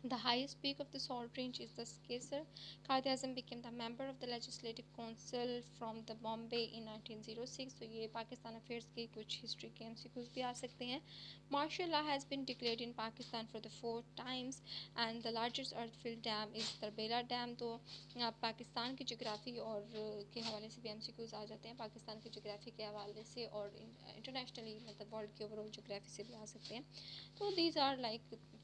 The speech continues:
somehow these are luck based। Somehow these are the, uh, you know, कि आपकी observation कितनी अच्छी है, उसके base पे भी हो सकते हैं। North Atlantic Treaty Organization जो है, वो कब एस्टैब्लिश हुई थी? नाइनटीन फ़ोर्टी नाइन में। Uh,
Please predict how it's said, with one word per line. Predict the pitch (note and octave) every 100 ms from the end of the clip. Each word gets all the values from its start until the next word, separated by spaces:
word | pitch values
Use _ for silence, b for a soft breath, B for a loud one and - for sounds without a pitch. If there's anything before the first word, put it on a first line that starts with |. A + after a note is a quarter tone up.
| C4
somehow | B3 B3 A3+
these | A3+ A3
are | G#3+
luck | G#3 G#3+
based। | - - A3+ A3+
Somehow | A#3+ A3+ A3
these | G#3 A3 G#3+
are | G#3+ G#3
the, | A3 G3
uh, | G#3 - - - A#3
you | A#3+ B3
know, | C4+
कि | B3+
आपकी | A3 A#3+
observation | A3+ A#3 A#3 - A#3
कितनी | A3 - G#3
अच्छी | G3 - G3+
है, | F#3+
उसके | F#3+ -
base | G#3 G#3
पे | -
भी | A3+
हो | A#3+
सकते | A3+ A#3 -
हैं। | A#3 A#3
North | A#3+ B3+ C4
Atlantic | C4 B3+ A3 A3+ A#3+
Treaty | - A#3
Organization | A#3 A3+ A3+ G#3+ G#3+ G#3+ - A3
जो | A3
है, | G#3+ A3
वो | G#3+
कब | G#3+ G#3
एस्टैब्लिश | A3 - A3 A3 A3
हुई | A#3
थी? | A3
नाइनटीन | A3 A3 G#3+ A3+
फ़ोर्टी | - G#3+ A#3+
नाइन | B3+ A#3
में। | A3 A#3+ - B B B B B
Uh, | B3 A#3 A3+ A3+